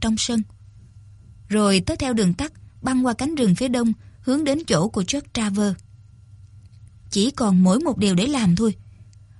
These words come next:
Tớ đã nói chuyện với bố, với mẹ, với thằng David. Và chẳng ai có ý kiến nên làm gì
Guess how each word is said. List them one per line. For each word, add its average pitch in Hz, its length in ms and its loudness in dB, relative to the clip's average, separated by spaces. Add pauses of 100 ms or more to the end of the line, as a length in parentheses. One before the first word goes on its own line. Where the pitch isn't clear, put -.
Tớ 277 100 0
đã 226 120 0
nói 233 160 0
chuyện 175 200 0
với 208 100 2
bố, 233 320 0 (300)
với 294 120 -4
mẹ, 190 320 0 (280)
với 330 100 -2
thằng 202 220 0
David. 226 300 0 (2000)
Và 202 360 2 (160)
chẳng 208 280 2
ai 220 200 0
có 240 120 -2
ý 254 160 -2
kiến 262 320 -2 (580)
nên 277 220 2
làm 214 320 4
gì 202 340 4